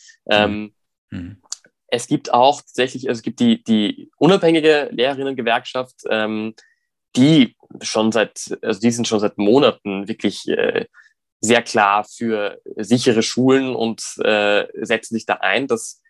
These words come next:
Speaker 1: Mhm.
Speaker 2: kriege ich schon mit. Ähm, ja, also da gibt's schon teilweise Verbündete.
Speaker 1: Mhm.
Speaker 2: Ähm, spannender finde ich ja auch, dass bei den Eltern, dass das irgendwie nicht so richtig funktioniert. Also da gibt's eben nur die Vorsitzende des Bundeselternverbandes,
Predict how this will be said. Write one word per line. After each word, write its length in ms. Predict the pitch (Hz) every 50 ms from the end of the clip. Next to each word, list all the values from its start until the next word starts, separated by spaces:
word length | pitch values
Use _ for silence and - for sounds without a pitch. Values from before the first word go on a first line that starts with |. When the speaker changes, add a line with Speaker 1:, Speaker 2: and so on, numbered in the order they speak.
| _ _ _ _ _ -
Speaker 1:
Mhm. 380 | - 101 95 - - - 113
Speaker 2:
kriege 280 | - - 131 127 117 147
ich 200 | 139 139 - - -
schon 420 | - - - 113 131 160 175 175
mit. 300 | 165 165 185 202 - - - - - _ _ _ _ -
Ähm, 760 | 113 120 120 120 120 117 120 120 120 117 120 117 113 107 - _ _ _ _
ja, 120 | - 73 69 67 64
also 240 | - 120 117 120 117 - _ _
da 140 | - - 127
gibt's 280 | 123 - 147 139 - -
schon 200 | - 135 147 147
teilweise 280 | - 120 117 117 113 110
Verbündete. 760 | 120 - - 120 120 123 135 135 135 - 127 127 135 156 - _ _ _ _ _ _ _ -
Speaker 1:
Mhm. 80 | 117
Speaker 2:
Ähm, 540 | 117 117 113 113 117 113 117 113 117 113 - _ _ _ - - - - 95 92 90 107 - _ _ _ -
spannender 380 | - - - 113 123 139 135 127
finde 200 | 120 139 135 139
ich 60 | 127
ja 100 | 131 -
auch, 120 | - 117 -
dass 160 | 123 - -
bei 80 | 123
den 140 | 107 113 110
Eltern, 480 | 104 104 120 131 - 110 107 107 104 104
dass 120 | 104 - -
das 180 | 107 - - -
irgendwie 480 | - 110 104 98 104 101 101 101 - -
nicht 200 | 104 101 - -
so 80 | 110
richtig 320 | 101 - 104 - - 107 -
funktioniert. 460 | - 104 98 - - - 104 101 92
Also 140 | 98 - -
da 120 | - 98 104
gibt's 240 | - 110 - - -
eben 160 | 110 110 113
nur 100 | 113 110
die 240 | 113 110 110 110 - _ _ _ _ _ _ _ _ _ _ _ _ _ _ - -
Vorsitzende 420 | - - 101 117 117 107 117 113 107
des 160 | 107 110 -
Bundeselternverbandes, 1400 | - 120 127 131 131 123 - - - 143 139 175 160 127 139 120 - 117 113 131 147 139 139 139 139 - - _